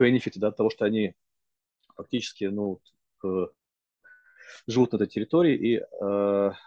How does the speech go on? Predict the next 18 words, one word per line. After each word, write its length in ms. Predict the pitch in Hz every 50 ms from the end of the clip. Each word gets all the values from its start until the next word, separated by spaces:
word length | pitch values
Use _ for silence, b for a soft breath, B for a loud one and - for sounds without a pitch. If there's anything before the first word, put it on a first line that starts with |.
| B B B B _ _ _
как 160 | - 95 -
сказать, 260 | - - - 98 82 _ _ _ _ _ _ _ _ _ _ _ _ _ _ _ _ _ _ _ _ _ _ _ _ _ _ _ _ _ _ _ _ -
то 60 | -
есть 140 | 123 - _ _ _
помимо 500 | - 131 131 127 131 151 156 156 151 143
чисто 220 | - - 139 - -
климатического 640 | - 139 139 135 135 - 143 - - - 117 113 113
действия 360 | 120 147 180 - - - 110
мы 140 | 110 123 135
ещё 180 | 131 - 117
получаем 540 | - - 104 101 - - 120 123 117 107 101 -
со-, 520 | - - - - - _ - 110 113 113
социальное, 480 | - - - - - 113 104 98 95 92
как 140 | - - 92
бы, 320 | 90 98 92 90 90 - _ _ B B B B B B B B B _ _ _ _ _ _ _ - 170 -
достигаем 720 | - - - _ - 107 107 107 110 113 120 113 113 107
социальных 540 | - - - - - 127 120 107 98 92 - _
целей, 440 | _ - - 147 156 160 143 107 98